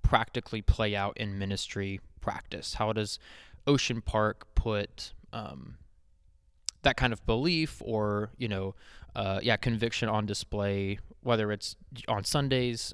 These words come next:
outside of the church? What does that kinda look like?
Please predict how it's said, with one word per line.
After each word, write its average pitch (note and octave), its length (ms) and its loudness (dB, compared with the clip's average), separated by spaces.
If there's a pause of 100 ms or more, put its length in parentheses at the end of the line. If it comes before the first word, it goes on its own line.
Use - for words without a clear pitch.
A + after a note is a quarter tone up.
outside A#2+ 300 0
of A#2+ 80 2
the A#2 60 -4
church? - 640 -2
What A2+ 140 2
does G#2 100 2
that G2+ 200 2 (420)
kinda - 180 2
look - 180 -8
like? - 280 -8